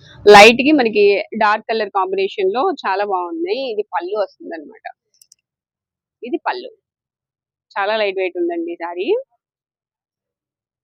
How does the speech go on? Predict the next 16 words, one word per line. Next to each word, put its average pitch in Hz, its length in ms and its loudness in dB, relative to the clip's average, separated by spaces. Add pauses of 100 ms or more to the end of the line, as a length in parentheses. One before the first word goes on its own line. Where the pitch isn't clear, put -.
(240)
And 214 140 -4
ఇది 190 200 -4
బ్లౌజ్, 165 380 -4 (1200)
ఇది 269 180 -4
కట్ - 200 -6
చెంగు 214 260 -2
వస్తుంది. 233 420 -4 (720)
ఇది 311 220 -6
శారీ. 175 300 -4 (1040)
And 190 120 -6 (120)
లుక్ 196 280 -4
కూడా 233 220 -2
చూడండి, 180 420 -4
బోర్డర్ 196 380 0
వచ్చేసి 185 340 -10 (120)
మంచి 190 260 -4